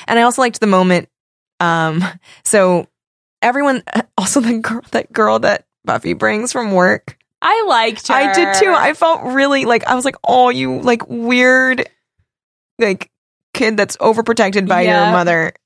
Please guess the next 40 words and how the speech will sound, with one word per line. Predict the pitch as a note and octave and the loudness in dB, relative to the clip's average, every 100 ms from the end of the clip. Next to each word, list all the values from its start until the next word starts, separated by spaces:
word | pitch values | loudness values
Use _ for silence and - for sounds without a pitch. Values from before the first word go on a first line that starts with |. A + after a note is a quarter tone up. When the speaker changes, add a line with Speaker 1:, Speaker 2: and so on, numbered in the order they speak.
| _ _ - | _ _ 0
Speaker 2:
And | C4+ | 0
I | C#4 | 2
think | - E4 | 0 -2
she's | D#4 - | -4 -2
probably, | C4+ D4+ D#4+ B3 | 0 0 0 -2
like, | F#3 | -2
graduated | G#3+ G3+ F#3+ F3+ F3 | -2 0 -2 -2 -2
high | D#3 | -4
school. | - - B3+ | -8 -2 0
Speaker 1:
No, | B3+ | 0
she's, | - E4+ A4+ E3 | 2 0 0 0
she | E4 | 0
should | F4 C#4 A#3 | 0 -2 0
be | A#3+ | 2
out | F#3 E3+ | 2 0
of | E3 | -2
the | D#3 | -2
house. | - - - | -4 -6 -2
Speaker 2:
Yeah, | A3 G3+ | 0 0
but | G#3 | -2
she | - G#3+ | -6 -8
can't. | - B3 A3 D#3+ - | -6 -4 -2 -4 -8
She | - G#3 | -10 -6
can't | C4 A#3 | -4 -2
eat | A#3 - _ _ _ | -2 -6 _ _ _
Speaker 1:
She | - A#3 | -4 -2
can't | C#4 C4 | -2 -2
eat | C4+ - | -6 -2
egg | G3 A#3 | -2 0
yolks. | G3 C3 - - - | 0 0 -2 -6 -2
Speaker 2:
or, | A3+ A#3 F#3 - | 0 0 -2 -2
or, | B3+ A3+ A#3 - | 0 0 0 -2
<laughs> | B3+ C4 - | 0 -2 0
or | B3+ | -2
nuts. | A3 C4+ A3 - - _ _ _ _ _ _ - | 0 0 0 -2 -12 _ _ _ _ _ _ 0
Speaker 1:
Or | A#3 | 2
dairy | A#3 B3 A#3+ G#3 | 4 4 4 0
sometimes. | - E3+ G3 A3 A3 A3+ | -2 -4 0 0 0 -2
Speaker 2:
Sometimes. | A3 - | -4 -10
Speaker 1:
<laughs> | _ _ _ _ _ _ _ _ _ C#5 D5+ - | _ _ _ _ _ _ _ _ _ -4 -4 -4